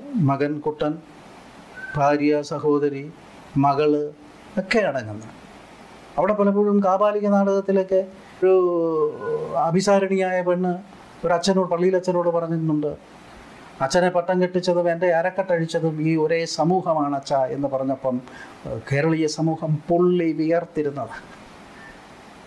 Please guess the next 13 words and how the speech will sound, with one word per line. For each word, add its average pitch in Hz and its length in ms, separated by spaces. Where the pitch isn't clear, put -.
അന്ന് 196 120
വിമർശകർ 220 460
പറഞ്ഞു, 202 340
"ഓ, 220 140
സ്വന്തം 185 440
മോൾ 196 220
അഭിനയിക്കുമ്പോഴും 180 720
അമ്മയും 175 400
മോളും 175 400
അച്ഛനും 165 440
എല്ലാവരും 180 300
കൂടെ 170 220
നടന്ന് 151 300